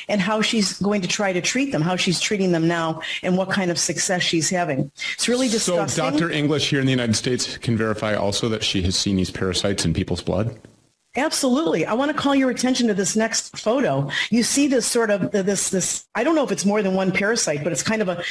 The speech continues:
Speaker 1: it looks like thread all looped around.
Speaker 2: Yeah.
Speaker 1: But that, that's, that chunk in the middle, Stu, is the, is the egg sac. And this parasite, if this is one, is rele-, after it grows and advances and matures, which happened within ten hours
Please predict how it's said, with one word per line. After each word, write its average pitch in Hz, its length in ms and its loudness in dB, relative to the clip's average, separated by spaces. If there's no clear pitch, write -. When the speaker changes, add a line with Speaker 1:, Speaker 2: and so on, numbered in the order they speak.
Speaker 1:
it 208 80 0
looks 254 200 0
like 180 120 0
thread 175 440 0
all 190 260 2
looped 208 240 0
around. 175 440 0
Speaker 2:
Yeah. 104 220 2
Speaker 1:
But 214 180 0
that, 226 340 -2
that's, 262 500 -2
that 262 160 0
chunk 294 380 0
in 226 80 2
the 202 80 2
middle, 214 300 2
Stu, 339 480 0
is 233 240 0
the, 214 360 2
is 214 200 2
the 190 340 2
egg 262 240 2
sac. - 580 -2
And 214 260 4
this 294 360 0
parasite, 214 640 0
if - 80 -4
this 220 200 -2
is 185 140 2
one, 165 640 2
is 240 200 0
rele-, 226 460 2
after 240 260 0
it 220 140 2
grows 220 480 2
and 196 100 0
advances 185 540 0
and 175 80 4
matures, 170 640 0
which 190 300 -2
happened 208 500 0
within 202 320 2
ten 226 300 0
hours 196 600 0